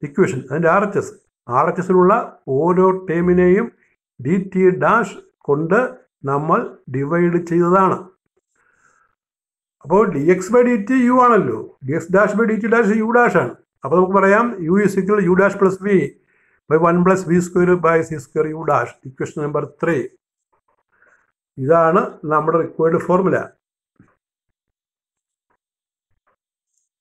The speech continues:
This is the expression for relativistic addition of velocity. ഇതിനെയാണ് relativistic addition of velocity എന്ന് പറയുന്നത്.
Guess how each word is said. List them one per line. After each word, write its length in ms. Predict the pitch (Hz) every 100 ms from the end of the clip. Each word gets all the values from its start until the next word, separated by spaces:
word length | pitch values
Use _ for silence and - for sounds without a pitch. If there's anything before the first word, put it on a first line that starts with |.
| _ _ _ _ _ _ 147
This 140 | 147 190
is 100 | 202 196
the 100 | 214 220 220
expression 400 | 147 190 185 196 156
for 100 | 196 190 147
relativistic 640 | 139 180 185 196 185 190 180
addition 360 | 170 185 185 165 170
of 80 | 156 156
velocity. 480 | 160 160 135 127 - - _ _ _ _ _ _ _
ഇതിനെയാണ് 380 | 131 160 175 180 185
relativistic 580 | 156 185 185 196 139 165 170
addition 240 | 180 -
of 40 | 165
velocity 340 | 165 160 180 165
എന്ന് 100 | 156 160
പറയുന്നത്. 340 | 143 139 120